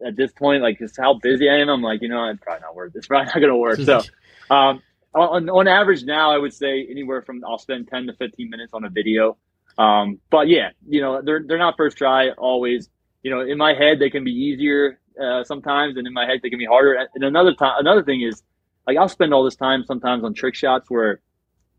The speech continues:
Speaker 1: maybe I'll spend an hour doing a trick shot. I finally pull it off. I'm pumped about it. I post it, and it's, like, no views, no, no
Speaker 2: <laughs>
Speaker 1: likes. I'm like,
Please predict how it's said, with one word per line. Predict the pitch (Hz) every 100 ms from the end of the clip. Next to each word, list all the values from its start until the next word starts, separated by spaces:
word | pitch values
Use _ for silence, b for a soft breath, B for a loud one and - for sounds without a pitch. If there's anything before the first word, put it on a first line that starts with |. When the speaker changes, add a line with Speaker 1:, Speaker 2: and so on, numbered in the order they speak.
| -
Speaker 1:
maybe | 131 139
I'll | 120
spend | - 123 117 107 -
an | 113
hour | 110 113 107
doing | 104 104
a |
trick | 104 107 104
shot. | 104 95
I | - -
finally | 120 117
pull | 110 107 101
it | 98
off. | 95
I'm | 98 95 107
pumped | - - 131 117
about | 107 107 110
it. | -
I |
post | 101 - 135 127 151
it, | 135 _ _ _ _
and | 120 117
it's, | 110 -
like, | 107 101 _ _ _ _
no | 135 123 110 127 151 147
views, | 143 143 143 127
no, | 135 143
no | 151 139 156
Speaker 2:
<laughs> | 147
Speaker 1:
likes. | 147 147
I'm | 143
like, | 135 135